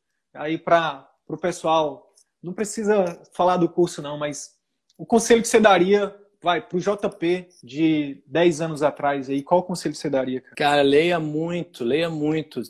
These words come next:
Speaker 2: Pense em outras coisas além da medicina, entendeu? Leia, é, autores, é, o Daniel Kahneman, leia, pô, A Arte da Persuasão, leia livros, é, sobre de desenvolvimento pessoal, ouça Murilo Gun,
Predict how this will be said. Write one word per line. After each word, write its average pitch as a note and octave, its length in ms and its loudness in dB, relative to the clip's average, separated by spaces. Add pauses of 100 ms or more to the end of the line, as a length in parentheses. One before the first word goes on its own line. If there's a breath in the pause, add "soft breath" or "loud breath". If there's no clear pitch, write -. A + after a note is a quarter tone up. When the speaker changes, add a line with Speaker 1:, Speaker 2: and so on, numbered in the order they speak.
Speaker 2:
Pense D#3 380 -2
em - 20 2
outras E3 300 0
coisas C#3 400 2
além C3+ 300 2
da C#3+ 100 0
medicina, C3+ 640 -2
entendeu? A#2+ 480 -2
Leia, C#3 540 2 (120)
é, A#2+ 220 2
autores, B2 960 0
é, C3 320 -12
o G3 100 -4
Daniel C3 360 2
Kahneman, B2+ 640 0
leia, B2+ 720 6 (100)
pô, B2+ 240 -4 (140)
A C3 140 -12
Arte A#2+ 180 -12
da B2 80 -4
Persuasão, B2 840 -6
leia B2 680 2 (460)
livros, B2+ 680 2
é, B2 320 2
sobre C3 260 0
de C3 100 -4
desenvolvimento C#3 600 4
pessoal, C3 640 2
ouça D3 300 -2
Murilo C3+ 340 0
Gun, C3+ 340 -4